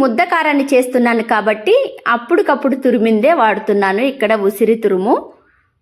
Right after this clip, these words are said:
అలాగే శొంఠి పొడి ఒక టేబుల్ స్పూన్ ఇక్కడ నేను యాడ్ చేశాను.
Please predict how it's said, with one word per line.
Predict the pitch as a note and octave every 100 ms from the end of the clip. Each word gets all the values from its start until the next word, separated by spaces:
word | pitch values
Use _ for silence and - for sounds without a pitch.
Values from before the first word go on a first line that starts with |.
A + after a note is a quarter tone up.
| _ _ _ _ _ _ _ B3
అలాగే | C#4+ D#4+ G#4 E4+
శొంఠి | C#4 C#4+ G4
పొడి | C#4+ E4 C4+
ఒక | B3+ A#3
టేబుల్ | A3+ B3+ B3+
స్పూన్ | A#3+ B3+ C#4+ F#3+
ఇక్కడ | - A3+ D4
నేను | B3 G#3+
యాడ్ | F#3+ F#3+ -
చేశాను. | G#3 G#3 F3+ G#3